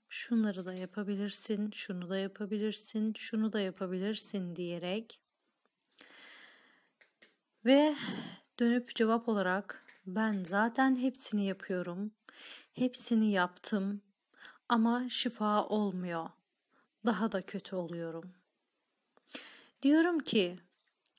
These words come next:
"Şifaya açık mısın? Şifayı kabul ediyor musun?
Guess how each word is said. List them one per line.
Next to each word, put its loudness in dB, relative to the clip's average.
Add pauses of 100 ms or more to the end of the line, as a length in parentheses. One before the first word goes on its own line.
"Şifaya 0
açık -4
mısın? -6 (840)
Şifayı 2
kabul 2
ediyor 4
musun? -2